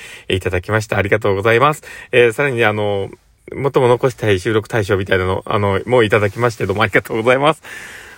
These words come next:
本当に嬉しいですね。なんかこういうふうにね、聞いていただいている方に、こう、「あ、僕はこう思うよ」みたいなことをね、こ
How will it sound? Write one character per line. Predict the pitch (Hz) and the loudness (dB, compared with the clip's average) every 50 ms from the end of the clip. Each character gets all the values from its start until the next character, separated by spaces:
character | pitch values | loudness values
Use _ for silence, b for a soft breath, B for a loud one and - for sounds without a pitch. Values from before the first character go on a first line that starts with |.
| B B - | B B -8
本 | 165 180 180 | -8 -4 0
当 | 190 175 | 0 0
に | 170 165 160 | 2 0 0
嬉 | - 139 147 | 0 0 -2
し | 143 - | 0 0
い | 110 | -2
で | 90 | 0
す | - 113 | 2 0
ね。 | 107 95 92 | 0 0 0
な | - 101 | -4 -8
ん | 92 | -8
か | - | -8
こ | - - 110 | -6 -4 -2
う | 104 | -2
い | |
う | 95 | 0
ふ | 98 | -2
う | |
に | 92 | 0
ね、 | 98 123 | -2 -2
聞 | 120 - 110 | -2 -2 -6
い | 90 | -4
て | - | -4
い | 98 | -2
た | 98 98 | -2 0
だ | 95 101 | 2 2
い | 101 95 | 0 0
て | - - | 0 -2
い | |
る | 92 90 | -2 -2
方 | - 101 - 113 | -2 -4 -4 -4
に、 | 135 139 117 98 | -2 -2 -4 -4
こ | - - 110 101 95 - | -6 -10 -10 -10 -10 -12
う、 | _ | _
「あ、 | - - 104 | -4 -4 -4
僕 | 95 104 117 - 214 | -2 -2 0 2 2
は | 185 | 2
こ | - 208 196 | 2 2 2
う | |
思 | 196 214 202 | 2 2 2
う | 131 | 2
よ」 | 113 135 139 | 2 2 0
み | 123 101 | 0 -2
た | - 98 | -4 -2
い | |
な | 95 95 | -4 -2
こ | 90 - | -4 -6
と | 95 110 | -6 -6
を | 101 | -2
ね、 | 101 123 123 | -2 -2 -2
こ | - - 101 95 92 95 | 0 0 0 0 0 0